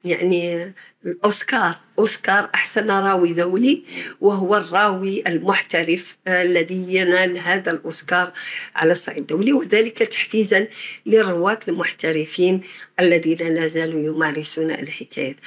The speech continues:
فتلاحظ معي هناك يعني مختلف الأجيال، والتكوين يعني يخص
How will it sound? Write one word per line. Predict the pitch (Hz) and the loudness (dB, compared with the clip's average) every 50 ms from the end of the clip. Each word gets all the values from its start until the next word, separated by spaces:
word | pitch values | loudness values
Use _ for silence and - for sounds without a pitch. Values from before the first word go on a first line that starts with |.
| - - - - - | -12 -10 -12 -6 -2
فتلاحظ | - 233 226 - 226 220 240 262 262 - 220 202 208 | 0 0 2 4 4 6 6 4 2 0 -4 -4 -4
معي | 220 190 196 220 - _ - 202 | -4 -4 -4 -6 -8 _ -6 -4
هناك | 190 220 247 254 247 - - - - _ _ _ - | -2 0 0 -2 -2 -6 -8 -8 -10 _ _ _ -4
يعني | 185 185 156 151 170 180 | -2 0 2 2 4 4
مختلف | 208 214 - - - 185 175 196 196 - | 4 2 2 0 -2 -2 -2 -2 -2 -6
الأجيال، | 180 - - 165 151 - 156 151 143 131 127 - - - - - - - - - - - | -8 -6 -4 -2 -2 0 0 0 0 0 -2 -6 -14 -20 -20 -18 -18 -18 -18 -20 -12 -6
والتكوين | - 180 185 208 208 - - 214 214 - - 214 240 254 262 277 294 285 285 - - | 0 2 2 2 4 2 0 -2 -2 -2 -4 0 2 4 4 6 4 4 2 0 2
يعني | - 196 196 196 208 220 226 226 233 233 226 - - - - - | 2 2 4 4 2 2 4 2 0 -2 -4 -10 -16 -14 -6 0
يخص | 185 196 190 - - 277 - - - - | 0 0 0 0 -2 -2 -2 0 2 4